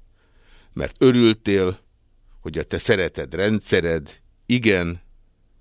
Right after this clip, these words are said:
igen sokáig kért a te fiadból. Akkor is, ha most öreg fejjel harminc év után,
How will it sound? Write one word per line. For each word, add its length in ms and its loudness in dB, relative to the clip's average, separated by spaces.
igen 320 2
sokáig 580 -8
kért 300 -6
a 60 -6
te 120 -10
fiadból. 800 0
Akkor 360 0
is, 260 -6
ha 100 -10
most 220 -2
öreg 260 4
fejjel 380 0
harminc 520 -2
év 180 2
után, 560 0